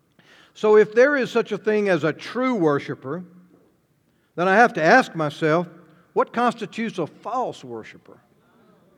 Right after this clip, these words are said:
I mean, if there's true, there must be false, right? Well, first of all, a false worshiper would be someone with the wrong concept of God.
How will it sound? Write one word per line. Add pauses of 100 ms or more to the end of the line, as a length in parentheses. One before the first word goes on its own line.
(600)
I
mean,
if
there's
true,
there
must
be
false,
right? (1160)
Well,
first
of
all, (640)
a
false
worshiper
would
be
someone
with
the
wrong
concept
of
God.